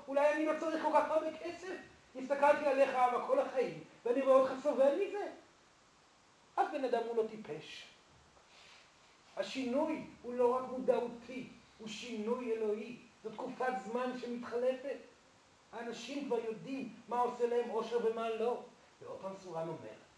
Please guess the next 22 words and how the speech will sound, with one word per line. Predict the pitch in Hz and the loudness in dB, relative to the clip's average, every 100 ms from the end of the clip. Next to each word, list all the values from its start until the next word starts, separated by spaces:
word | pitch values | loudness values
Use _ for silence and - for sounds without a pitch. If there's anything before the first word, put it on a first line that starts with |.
| - | -20
אתם | - 135 - | -16 -16 -16
תהיו | 127 | -16
מופתעים. | 147 180 175 202 226 - - - - | -12 -12 -10 -12 -12 -18 -20 -20 -20
ישנם | 143 - 147 220 262 220 - - | -16 -12 -4 -2 -2 -6 -12 -12
אנשים | 180 175 202 208 | -10 -10 -10 -8
עשירים | 175 - 185 165 247 233 | -8 -8 -10 -8 -6 -6
מאוד, | 214 220 190 - - - | -2 -2 -2 -8 -20 -16
מהעשירים | 156 202 190 - 190 208 262 | -6 -4 -2 -4 -4 -4 2
בעולם, | 262 254 247 240 - - - | 6 6 4 -2 -4 -10 -20
שמכל, | - 151 135 131 - 175 170 - - | -16 -14 -14 -14 -6 -4 -4 -8 -18
מכל | 127 - 254 320 - | -20 0 12 12 12
רגע | 240 220 214 - - 143 | 2 2 0 0 -6 -8
ורגע | 165 185 185 | -6 -4 -2
הם | 180 160 | -4 -4
מתכננים | 165 - 185 175 156 240 262 - - | -8 -12 -10 -8 -6 -6 -6 -6 -12
את | |
השלם | - - - 139 104 98 - _ _ | -16 -14 -12 -12 -12 -20 -20 _ _
בצורה | 107 - 120 120 | -20 -20 -18 -18
בריאה | 113 107 - 180 220 - - - | -18 -20 -10 -2 -2 -2 -12 -18
ומאוזנת, | 151 175 175 - 185 190 - - - _ 123 | -10 -8 -8 -6 -6 -6 -10 -20 -20 _ -20
לגרום | 123 135 143 | -10 -8 -6
לעולם | 123 120 127 | -6 -6 -8